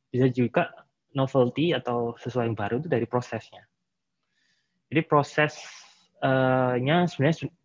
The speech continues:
sudah ada, misalnya banking gitu ya. Nah, atau beli buku gitu, atau toko buku gitu.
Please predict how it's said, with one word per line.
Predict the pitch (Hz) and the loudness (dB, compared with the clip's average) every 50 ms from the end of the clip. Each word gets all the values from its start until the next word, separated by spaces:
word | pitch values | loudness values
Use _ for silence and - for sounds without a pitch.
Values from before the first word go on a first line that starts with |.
| _ _ _ | _ _ _
sudah | - - 135 123 107 104 | -6 0 2 2 2 2
ada, | 101 - 117 135 147 | 2 4 2 2 2
misalnya | 131 - 127 120 135 135 | 0 -2 -2 -2 -2 0
banking | - 120 107 110 - 127 117 107 98 101 | 0 0 0 2 2 0 0 0 -2 -8
gitu | - - 107 | -12 -12 -14
ya. | 104 - _ _ _ _ _ _ _ _ _ _ _ _ _ _ _ _ _ _ - | -16 -18 _ _ _ _ _ _ _ _ _ _ _ _ _ _ _ _ _ _ -8
Nah, | 113 110 98 - - _ _ _ _ _ _ _ _ _ - 120 | -8 -8 -8 -8 -16 _ _ _ _ _ _ _ _ _ -6 -6
atau | 117 - - 120 117 117 117 117 120 110 - | -4 0 2 2 4 4 4 2 2 0 -2
beli | - 117 117 110 - | 0 2 2 4 4
buku | 120 110 - 156 147 123 110 107 | 2 2 4 4 4 4 4 0
gitu, | 95 - 101 | -2 -2 0
atau | 104 107 - 135 127 123 123 120 117 - - | 0 0 2 2 2 2 0 0 -2 -6 -6
toko | - 127 123 | -2 0 0
buku | 117 104 104 - - 123 110 104 | 0 0 -2 -4 -2 0 0 -2
gitu. | - | -4